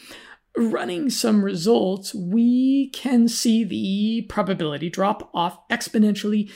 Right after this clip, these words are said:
with Z. And we'll move to part twelve of the white paper, conclusion. We're almost there, guys and gals.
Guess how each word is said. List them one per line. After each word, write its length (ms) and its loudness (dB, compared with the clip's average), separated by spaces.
with 400 2
Z. 600 0
And 400 4
we'll 140 2
move 320 0
to 800 -2
part 320 -4
twelve 480 -2
of 80 -10
the 80 -8
white 240 -8
paper, 380 -2
conclusion. 960 2
We're 200 0
almost 400 2
there, 380 -4
guys 320 -4
and 80 -6
gals. 400 -2